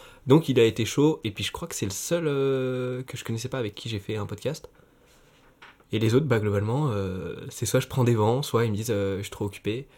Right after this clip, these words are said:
Il y en a un à qui j'ai proposé il y a un peu plus d'un an, je crois. Et qui est, euh, non, pas il y a un peu plus. Ouais, si, peut-être il y a un an.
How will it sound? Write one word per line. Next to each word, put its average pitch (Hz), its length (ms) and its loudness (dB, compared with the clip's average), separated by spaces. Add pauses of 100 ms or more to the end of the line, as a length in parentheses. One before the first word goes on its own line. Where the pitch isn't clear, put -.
(120)
Il 110 100 4
y 113 40 6
en - 20 4
a 131 100 0
un 160 140 4
à 123 60 6
qui - 160 -4
j'ai - 60 -6
proposé 120 280 -4
il 117 60 0
y 104 40 0
a 98 60 -2
un 104 60 -4
peu 127 100 -10
plus 131 140 -10
d'un 113 120 0
an, 120 80 -2
je - 60 -6
crois. 135 220 -10 (480)
Et 101 80 -8
qui 110 240 -6
est, 110 100 0
euh, 95 420 -2
non, 107 120 -4
pas 107 80 -4
il 104 40 -2
y - 40 -4
a - 20 -8
un 107 40 -8
peu - 120 -14
plus. - 100 -20 (280)
Ouais, 123 100 8
si, - 160 2
peut-être 135 300 4
il 151 40 8
y - 20 10
a 135 40 10
un 123 80 10
an. 160 260 8